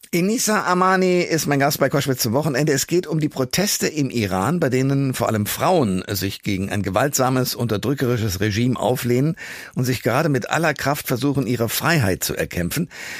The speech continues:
Gerade hast du schon angesprochen, du hast Wurzeln im Iran, du bist also dort geboren, aber dann mit deiner Familie sehr früh schon hier nach Deutschland gekommen,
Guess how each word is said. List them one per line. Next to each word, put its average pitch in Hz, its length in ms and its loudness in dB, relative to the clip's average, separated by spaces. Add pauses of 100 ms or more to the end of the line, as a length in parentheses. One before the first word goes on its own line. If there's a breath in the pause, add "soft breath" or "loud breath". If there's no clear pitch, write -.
(380 loud breath)
Gerade 143 220 2
hast 180 140 0
du 185 60 0
schon 156 160 0
angesprochen, 151 840 0
du 135 80 2
hast 123 280 0
Wurzeln 165 420 2
im 156 180 -2
Iran, 156 440 0
du 139 100 0
bist 143 220 -4
also 113 180 0
dort 107 180 0
geboren, 117 480 2
aber 110 160 0
dann 104 200 0
mit 139 120 0
deiner 117 200 0
Familie 117 640 0
sehr 117 220 2
früh 131 280 -2
schon 120 200 0
hier 120 120 2
nach 107 140 0
Deutschland 131 380 -2
gekommen, 113 360 -2